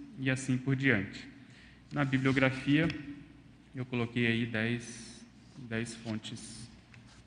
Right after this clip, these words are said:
bibliográficas. Então, acho que eu já falei muito, Ana. Vamos pro debate,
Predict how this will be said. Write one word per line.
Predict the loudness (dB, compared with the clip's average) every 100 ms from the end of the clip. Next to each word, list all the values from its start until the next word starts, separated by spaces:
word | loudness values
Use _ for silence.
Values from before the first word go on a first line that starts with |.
| -14
bibliográficas. | -6 -4 -2 -2 -4 -10 -14 -16 -16 -18 -20 -20 -20 -20 -20
Então, | -16 -14
acho | -6
que |
eu | -2
já | 0
falei | 0 4 6
muito, | 8 6 8
Ana. | 8 8 6 -2 -12 -14 -16 -20 -20 -20 -16 2
Vamos | 6 8 6 0
pro | 0
debate, | 2 4 4 2 2